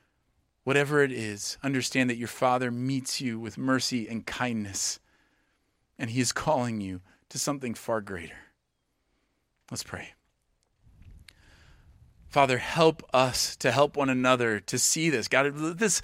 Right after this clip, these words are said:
stir in our hearts, not because of a, of a sermon, but because of the truth that it's pointing to. The reality, God, that you are who you say you are. That you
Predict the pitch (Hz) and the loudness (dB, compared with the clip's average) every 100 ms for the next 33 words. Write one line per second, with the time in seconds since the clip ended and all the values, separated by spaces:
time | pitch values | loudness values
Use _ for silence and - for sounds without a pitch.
0 | - - - 196 190 208 175 165 151 139 | -2 2 4 10 12 12 10 8 8 8
1 | 160 143 - - - - - - 165 170 | 6 6 2 -4 -4 -14 -20 2 10 10
2 | 196 - 196 180 175 151 - - - 175 | 10 6 6 6 6 6 4 -10 0 4
3 | 160 - - 185 190 165 143 143 - 175 | 6 6 6 6 4 4 2 0 4 6
4 | 190 170 156 147 147 - - 220 214 196 | 6 2 0 2 4 6 8 8 8 4
5 | 165 139 - 190 220 196 160 - 101 - | 0 0 2 6 6 4 0 0 -4 -6
6 | _ _ _ _ _ _ _ - 180 175 | _ _ _ _ _ _ _ 4 8 10
7 | 175 190 226 202 175 147 143 120 117 156 | 12 12 12 10 6 4 4 2 0 -2
8 | 156 170 220 214 180 202 185 196 185 175 | 2 4 6 10 12 12 10 4 2 4
9 | - 185 180 175 160 135 113 - _ _ | 6 6 4 4 4 4 0 -12 _ _
10 | _ _ _ _ _ - _ _ _ _ | _ _ _ _ _ -20 _ _ _ _
11 | _ _ _ _ _ _ - - - - | _ _ _ _ _ _ -20 -20 -20 -20
12 | - _ - - _ _ - - 151 160 | -20 _ -20 -20 _ _ -20 -6 -2 0
13 | 143 196 196 | 2 2 2